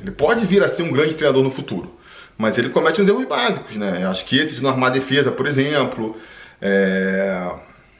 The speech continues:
a-, acho que muitas vezes ele, ele espera mais do elenco do que o elenco pode entregar, né? Então tenta fazer,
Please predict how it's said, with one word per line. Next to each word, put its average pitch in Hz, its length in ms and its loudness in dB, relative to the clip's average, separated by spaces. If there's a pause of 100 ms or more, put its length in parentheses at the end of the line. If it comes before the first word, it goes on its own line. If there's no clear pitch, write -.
(600)
a-, 95 260 -4
acho - 180 -4
que 127 80 -2
muitas 131 280 2
vezes 127 280 -2
ele, 127 360 -2 (200)
ele 107 540 -2 (1120)
espera 160 420 2
mais 139 200 -4
do 151 80 -2
elenco 143 300 -2
do 123 80 -12
que - 100 -4
o 135 40 4
elenco 131 180 0
pode 123 220 0
entregar, 123 720 -2
né? 123 340 -2
Então 113 280 -2
tenta 113 220 -8
fazer, 117 400 0